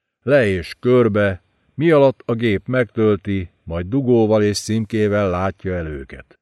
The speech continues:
Olivia el volt ragadtatva. Mikor újra kiléptek a szabadba, a legszívesebben előről kezdte volna az egész sétát. Karl szemlátomást örült, amikor ezt elmondta neki,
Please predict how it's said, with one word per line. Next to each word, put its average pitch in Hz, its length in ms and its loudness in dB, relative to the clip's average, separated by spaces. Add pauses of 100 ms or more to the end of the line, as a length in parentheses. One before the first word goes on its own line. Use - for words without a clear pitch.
(760)
Olivia 131 600 4
el 101 120 2
volt 95 280 0
ragadtatva. 76 840 -10 (680)
Mikor 104 440 0
újra 160 300 4
kiléptek 123 540 -2
a 95 80 -4
szabadba, 104 800 0 (120)
a 87 100 -10
legszívesebben 123 880 0
előről 101 460 0
kezdte 95 340 -6
volna 90 400 -4
az 76 140 -10
egész 92 340 -6
sétát. - 800 -16 (1000)
Karl 156 300 2
szemlátomást 123 1000 0
örült, 90 600 -2
amikor 87 360 -6
ezt 82 240 -8
elmondta 113 480 -2
neki, 110 440 -2